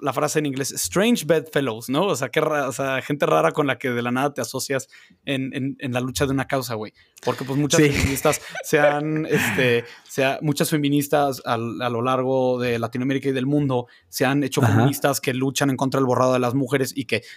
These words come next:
Speaker 1: pues, de forma inteligente, yo creo, luchan en contra de todo este movimiento, este, de ideología de género que, pues, eh, que en efecto busca borrarlas, ¿no? Y,
Speaker 2: Ujú.
Speaker 1: bueno, agarraron el artículo, güey,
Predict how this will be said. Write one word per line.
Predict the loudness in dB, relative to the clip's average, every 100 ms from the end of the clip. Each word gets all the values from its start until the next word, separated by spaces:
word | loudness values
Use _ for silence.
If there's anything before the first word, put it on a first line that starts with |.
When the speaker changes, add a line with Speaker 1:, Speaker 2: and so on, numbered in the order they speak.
| _
Speaker 1:
pues, | -2
de | -2
forma | 0 2 2
inteligente, | 2 0 0 -2 -2
yo | -2
creo, | -2 -2
luchan | -2 -2
en | -2
contra | -4 -2 -2
de |
todo | 0
este | -2 0
movimiento, | 2 2 2 0 2 2 2 -6 -20 -8
este, | -4 -4 0 2 2 2
de | 2 2
ideología | 2 0 0 -2
de | 0
género | 0 0 -2
que, | -4
pues, | -8 -10 -12 -12
eh, | -10 -6
que | -4 -2
en | -4
efecto | -2 -4 -2 -4
busca | -4 -2 -2
borrarlas, | 0 0 0 0 -2 -2
¿no? | -4 -4 -20 _ _ _ _
Y, | -2 -2 -4 _
Speaker 2:
Ujú. | 2 4 0 -2 _ _ _
Speaker 1:
bueno, | -2 -2
agarraron | -2 0 2 4
el | 2
artículo, | 2 0 2 2
güey, | 2 0